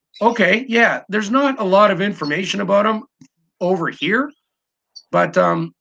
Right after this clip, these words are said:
that's interesting. I, I, I kinda did some research, but yeah, he, he's became a politician or something because he's very, very famous. Obviously, he's,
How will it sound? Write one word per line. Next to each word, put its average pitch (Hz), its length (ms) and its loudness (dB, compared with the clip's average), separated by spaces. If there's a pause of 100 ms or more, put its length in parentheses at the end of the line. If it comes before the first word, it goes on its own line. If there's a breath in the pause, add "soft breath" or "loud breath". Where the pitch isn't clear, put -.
(160)
that's 240 240 0
interesting. 254 400 -2
I, 151 320 -4
I, 147 180 -10
I 139 180 -10 (100)
kinda 170 240 -4
did 170 200 -10
some 135 160 -10
research, 165 400 -6
but 147 120 -10
yeah, 160 260 -6
he, 160 300 -12 (460)
he's 151 140 -4
became 180 300 0
a 147 40 0
politician 170 640 -2
or 160 60 -2
something 175 200 -4
because 196 220 -2
he's 196 140 -2
very, 196 320 0
very 151 260 -8
famous. 143 460 -6
Obviously, 135 420 -6
he's, 117 260 -12